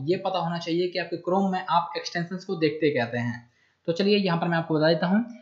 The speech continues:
कि सबसे पहले आपको क्या करना है कि जैसे कि आप देख सकते हैं कि यहाँ पर मैंने Chrome को open किया हुआ है, ये Chrome मैंने open किया हुआ है, Chrome browser Open करने के बाद ये search bar है, Search bar के यहाँ पर आप आएंगे तो यहाँ पर आपकी ये आपकी extensions दिख रही हैं,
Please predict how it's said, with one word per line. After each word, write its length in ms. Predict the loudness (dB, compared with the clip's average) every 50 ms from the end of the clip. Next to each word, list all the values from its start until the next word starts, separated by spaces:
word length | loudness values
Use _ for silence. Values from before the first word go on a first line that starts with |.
| -20 _ _
कि 80 | -6 -4
सबसे 200 | -4 -2 0 2
पहले 180 | 4 6 6
आपको 180 | 6 4 2 2
क्या 120 | 2 4 4
करना 180 | 4 4 4
है 60 | 0 0
कि 140 | 0 -2
जैसे 240 | -2 -2 -2 -2 -2
कि 100 | 2 4
आप 200 | 4 4 4 2 -2 -4 -2
देख 80 | -2 -2
सकते 260 | -2 -6 -8 -6 -10
हैं 80 | -6
कि 80 | -4 -2
यहाँ 120 | -2 -2
पर 100 | -2 -2
मैंने 140 | -2 -2 -4 -2 2
Chrome 300 | 4 6 8 8 8 6
को 180 | 4 2 -2 0 2 4
open 260 | 4 4 4 2 0
किया 200 | 2 6 8 8
हुआ 200 | 8 8 8 6
है, 140 | 4 2 -2
ये 100 | -2 -2 2
Chrome 180 | 2 0 2 2
मैंने 180 | -2 -2 -2 -4 -4
open 240 | -4 -4 -2 -4 -4
किया 180 | -2 0 0 0
हुआ 120 | 0 0
है, 60 | -2
Chrome 200 | -2 -4 -4 0
browser 360 | 2 4 4 4 2 -2 -2 -4 -6 _ _ _ _ _ _ _ 0
Open 240 | 2 4 4 4 4
करने 200 | 4 4 4 2
के 80 | 2 2
बाद 180 | 2 2 2
ये 60 | 2 0
search 280 | 2 0 0 0 2 2
bar 200 | 2 4 4 4
है, 160 | 2 2 0 0 -4
Search 260 | -8 -12 -10 -8 -2
bar 180 | 2 2 2 2
के 120 | 2 0 -2 0
यहाँ 260 | 0 -2 0 0 -2 0
पर 160 | 2 2 2
आप 160 | 2 2 2 0 0
आएंगे 280 | 0 0 0 -2 -4
तो 120 | -2 -2 -4
यहाँ 240 | -4 -2 -4 -4
पर 120 | 0 0 2
आपकी 260 | 0 0 -2 -4 -4 0 2
ये 100 | 2 2 2 -2 -8 -16 _ _ 0
आपकी 320 | 0 0 2 0 -4 -4 -2 -4 -4
extensions 520 | -4 -4 -4 -2 -2 -2 -2 -2 -4 -2 -2
दिख 200 | 0 2 4 4
रही 220 | 4 4 4 4 2
हैं, 180 | 2 -2 -4